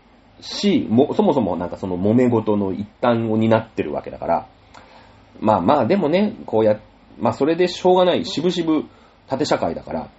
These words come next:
やるんすよ。デュバリー夫人に。ね。ワインを、まあ、あー、届ける。オスカルママがよ。ね。えー、だけども、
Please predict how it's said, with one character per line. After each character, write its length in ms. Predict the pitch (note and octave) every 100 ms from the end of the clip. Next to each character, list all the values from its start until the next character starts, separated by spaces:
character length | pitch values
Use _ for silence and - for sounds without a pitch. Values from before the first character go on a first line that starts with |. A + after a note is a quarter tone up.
| -
や 220 | G2 G2+
る 160 | C#3 E3+
ん 80 | A2
す 160 | -
よ。 80 | - - _ _ _ G2+
デ 100 | A#2
ュ 40 |
バ 120 | G#2+
リ 100 | F2+
ー 40 | E2
夫 120 | F2
人 100 | D2+
に。 60 | C#2+ C#2 - - _ _ _ - - - - - - -
ね。 240 | F3+ G3+ - - - -
ワ 200 | A2 A2
イ 100 | G2
ン 120 | D#2+
を、 280 | D2+ G#2+ D2+ - _ _ _ _ _ _ _ _ _ _
ま 240 | F#2+ F2 - - -
あ、 0 |
あ 480 | C#2+ E2+ D2 C2 A1 -
ー、 0 |
届 300 | - C#3 B2
け 80 | A#2+
る。 80 | - _ _ _ _ _ _ _ -
オ 80 | G2
ス 60 |
カ 100 | -
ル 80 | G#2
マ 120 | G#2
マ 120 | C3+ A#2
が 100 | F#2+
よ。 160 | G3+ - - _ _ _ -
ね。 220 | G3+ E4+ - _ - - - - _
え 1500 | C#3+ C#3+ C#3+ C#3 C3+ B2+ A#2 A2 G2+ F#2 D2+ B1 G1+ G1+ G1+ - - _ _ _ _ _ - - - - -
ー、 40 | D#3+
だ 100 | G3+
け 100 | B2+
ど 100 | E2
も、 280 | G2+ A#2